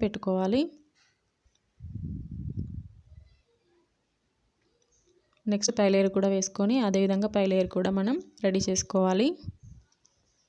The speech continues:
పై లేయర్ని కూడా పెట్టుకొని దానిపైన కూడా షుగర్ సిరప్ వేసుకోవాలి. నెక్స్ట్ ఇలా కేక్ క్రీమ్ని కూడా ఈవెన్‌గా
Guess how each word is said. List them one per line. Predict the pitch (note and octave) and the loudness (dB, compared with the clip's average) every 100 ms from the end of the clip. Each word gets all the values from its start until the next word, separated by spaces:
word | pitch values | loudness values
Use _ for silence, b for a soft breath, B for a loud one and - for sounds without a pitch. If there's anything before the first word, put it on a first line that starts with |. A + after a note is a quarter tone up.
| _ _ _ _ _ _ - | _ _ _ _ _ _ 0
పై | G#3 G3+ | 4 6
లేయర్ని | G#3 G#3+ G#3 | 6 6 4
కూడా | G3+ G3+ | 4 4
పెట్టుకొని | F#3+ - G3 G#3+ A#3+ | 0 0 2 4 4
దానిపైన | G#3 G3 G3 G3 G3+ | 2 2 2 2 4
కూడా | G3+ | 4
షుగర్ | G3+ G3 F#3 | 4 4 4
సిరప్ | G3 F#3 F#3+ | 2 0 0
వేసుకోవాలి. | F#3 - F#3 F#3 G#3+ E4 b b b b b G3+ | 0 0 2 4 4 2 b b b b b 2
నెక్స్ట్ | G3+ - A#3+ A3+ | 2 2 4 4
ఇలా | G#3 G#3 | 4 4
కేక్ | G3 F#3+ | 2 2
క్రీమ్ని | G#3 G3+ G3 | 4 4 4
కూడా | F#3+ G3+ A3 G3+ | 4 4 6 6
ఈవెన్‌గా | G3 F#3+ G3+ | 4 4 2